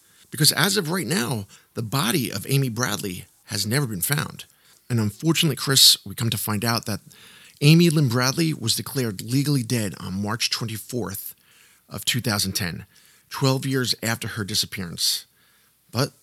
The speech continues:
you know, like we said, Bud, there were no witnesses and no body was ever found. So, with all that we've talked about tonight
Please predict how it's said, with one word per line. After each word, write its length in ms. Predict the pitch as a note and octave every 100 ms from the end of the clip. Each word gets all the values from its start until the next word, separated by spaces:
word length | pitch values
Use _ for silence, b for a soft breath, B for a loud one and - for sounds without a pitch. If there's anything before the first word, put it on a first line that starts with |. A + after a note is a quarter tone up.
| _
you 100 | -
know, 80 | F2+
like 140 | F2+ A2+
we 80 |
said, 240 | B2+ - D#3
Bud, 180 | C3+ D3
there 80 |
were 100 | A#2+
no 180 | A2 C3
witnesses 800 | C#3+ D3 - - F3 E3+ - - _ b b b
and 200 | - G2+
no 140 | G#2+ C3+
body 380 | A#2+ B2 C3+
was 180 | F#2 G2
ever 140 | G#2 G2
found. 460 | - C#3 F#2 - - b b b b b b
So, 460 | - D3 C#3+ C3 G#2+ - b b b b -
with 180 | A2 - _
all 380 | - F3 G#3 G#3
that 300 | D#3+ D#3 D3
we've 200 | C3 D#3
talked 300 | - E3 D#3
about 300 | B2+ C#3+ C#3+
tonight 400 | C3+ C#3 A#2 -